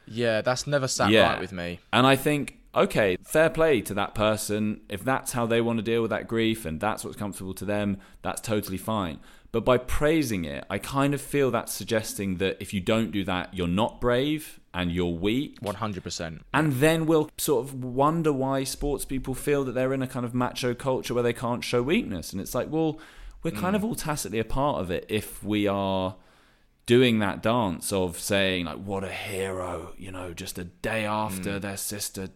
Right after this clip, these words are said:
Speaker 2: was unwell, you know, whatever it is. Like, it's just,
Speaker 1: Yeah.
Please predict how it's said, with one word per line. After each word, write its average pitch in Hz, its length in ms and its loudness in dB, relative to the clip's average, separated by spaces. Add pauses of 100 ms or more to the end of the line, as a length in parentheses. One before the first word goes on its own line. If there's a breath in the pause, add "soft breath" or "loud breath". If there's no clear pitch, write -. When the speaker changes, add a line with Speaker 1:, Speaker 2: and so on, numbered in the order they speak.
(240)
Speaker 2:
was 98 180 -8
unwell, 95 380 -4
you 117 80 0
know, 110 100 2
whatever 123 380 2
it 117 80 0
is. 110 360 0
Like, 85 200 -8
it's 58 180 -14
just, - 320 -10
Speaker 1:
Yeah. 85 300 -6